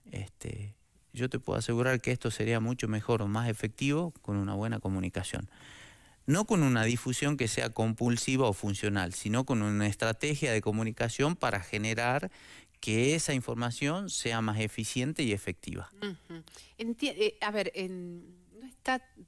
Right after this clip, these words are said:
Speaker 2: tan impregnado el mercado jujeño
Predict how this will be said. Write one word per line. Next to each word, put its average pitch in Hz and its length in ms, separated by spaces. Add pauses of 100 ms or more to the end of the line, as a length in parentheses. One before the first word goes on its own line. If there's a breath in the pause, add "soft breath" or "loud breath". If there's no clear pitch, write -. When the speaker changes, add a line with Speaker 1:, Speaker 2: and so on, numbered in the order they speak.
Speaker 2:
tan 233 180
impregnado 196 840
el 180 140
mercado 180 440
jujeño 180 720